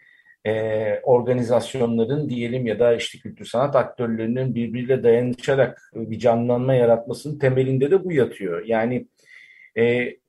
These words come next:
burada birlikte ne yapabiliriz diye bakıyoruz. Burada biz ne yapabiliriz diye bakmıyoruz. Bu,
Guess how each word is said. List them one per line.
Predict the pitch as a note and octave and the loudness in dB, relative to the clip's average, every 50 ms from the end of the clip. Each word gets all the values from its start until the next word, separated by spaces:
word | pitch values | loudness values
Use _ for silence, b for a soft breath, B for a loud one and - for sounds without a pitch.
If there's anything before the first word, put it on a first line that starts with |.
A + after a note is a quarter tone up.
| - - - - - B2 B2 | -14 -10 -6 -4 -4 -4 -4
burada | - B2+ C#3+ D#3 F3 E3+ - - E3 D#3+ C#3+ | -6 -2 0 4 4 4 6 6 4 4 6
birlikte | D3 D3 C#3+ D3 C#3 - - E3 E3 D#3 | 4 0 0 0 -4 -2 2 2 4 4
ne | C#3+ | 4
yapabiliriz | B2 G#2+ - G#2 G2+ F#2 G2+ - - F2+ F#2 G2 F2+ - - | 4 2 0 -2 -6 -6 -6 -14 -16 -14 -12 -12 -14 -12 -8
diye | G#2 G2 G2 F2 | -4 -4 -2 -2
bakıyoruz. | F#2+ F2+ - - G2 F2+ F2 E2 E2 G2+ | -4 -8 -6 -6 -6 -6 -6 -10 -8 -4
Burada | C3 C3+ C3+ D3+ D3 B2 | -2 0 2 2 2 2
biz | C#3+ C#3+ C3+ B2+ | 0 0 0 2
ne | B2+ | 2
yapabiliriz | A#2+ A2 - - G#2+ G2+ G#2+ G2 G#2 G2+ G2 F#2+ - | 2 2 0 -2 -4 -6 -6 -12 -14 -14 -16 -12 -4
diye | G#2+ G#2 G#2 | -2 -2 0
bakmıyoruz. | - B2 A2+ - - F#2 F2 F2 E2+ F#2+ G2+ - - G#2 | 2 2 0 0 -2 -10 -12 -12 -12 -14 -18 -18 -8 -6
Bu, | A#2+ B2 A#2+ A#2+ | -4 -4 -4 -6